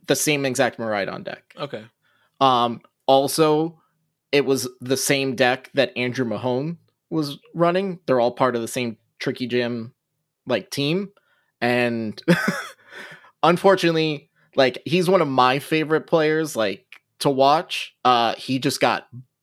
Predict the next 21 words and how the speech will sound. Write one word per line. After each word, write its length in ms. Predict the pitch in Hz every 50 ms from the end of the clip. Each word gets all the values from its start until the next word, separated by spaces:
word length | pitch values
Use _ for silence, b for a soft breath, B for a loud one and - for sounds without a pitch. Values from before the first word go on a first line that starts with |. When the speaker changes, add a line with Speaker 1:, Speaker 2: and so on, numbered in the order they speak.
| _ _ _
Speaker 1:
bodied 640 | 127 123 120 120 123 113 98 98 98 92 82 - - _
by 180 | - 113 101 92
Mew. 340 | 90 98 92 90 95 95 104 _ _ _ _ _ _ _ _ _ _ _
Um, 540 | 131 123 117 113 107 104 98 95 95 98 - _ _ _ _ _ -
Speaker 2:
Damn. 80 | - -
Speaker 1:
first, 460 | 165 151 147 151 147 - - - _ _ -
the 140 | 135 139 135
first, 760 | - - - 156 147 143 151 143 - - - - - - - _ _ _ _ _ _ _ _ _ _ _ _ _ -
um, 760 | 127 123 120 117 117 113 110 107 107 107 101 104 107 - _ _ _ _ _ _ _ _ _ _ _ _ _ _
stream 580 | - - - - 151 151 151 156 160 170 180 - - -
of 240 | 135 131 104 -
the 80 | - 120
day 440 | 98 120 117 117 127 156 175 175 _ _ _
on 160 | 127 127 123
day 180 | 117 123 120 120
one 480 | 120 117 123 123 123 135 156 170 180 - _ _ _ _ _ _ _ _ _ _ _ _ _ _ _ _ _ _ _ _ _ _ _ _ _ _ _ -
was 140 | 117 -
him 380 | - - 156 156 147 147 151 151 -
against 360 | 131 123 131 127 120 - -
a 60 | 127 117
Mew. 480 | 113 117 120 127 135 151 165 180 175